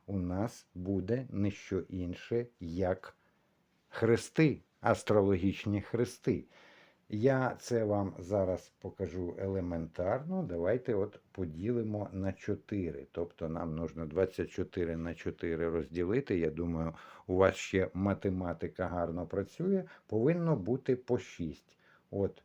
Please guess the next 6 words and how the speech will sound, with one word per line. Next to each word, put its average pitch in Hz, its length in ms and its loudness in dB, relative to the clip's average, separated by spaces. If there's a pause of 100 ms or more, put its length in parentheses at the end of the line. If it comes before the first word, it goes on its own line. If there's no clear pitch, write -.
шість - 600 -8 (100)
раз, 87 640 -4 (480)
потім 92 400 -6
зсуваємо 82 920 -6
отак 156 380 -8
руни. 160 400 -4